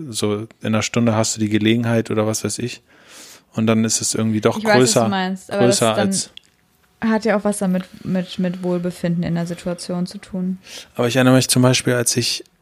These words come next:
Speaker 1: so, glaub ich, so acht, neun oder so war,
Speaker 2: Mhm.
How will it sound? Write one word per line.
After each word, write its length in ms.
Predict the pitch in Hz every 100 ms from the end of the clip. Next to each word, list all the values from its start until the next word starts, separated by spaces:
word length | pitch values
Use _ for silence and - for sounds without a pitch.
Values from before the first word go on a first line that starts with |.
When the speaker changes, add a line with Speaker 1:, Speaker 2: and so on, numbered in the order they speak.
| _ _ _ _ _ _ -
Speaker 1:
so, 240 | - 120
glaub 360 | 113 123 117 113
ich, 100 | 107
so 320 | - 113 113 -
acht, 320 | 127 120 - _ -
neun 480 | 113 107 120 135
oder 180 | 143 143
so 220 | 135 139
war, 160 | 135 139
Speaker 2:
Mhm. 280 | 190 196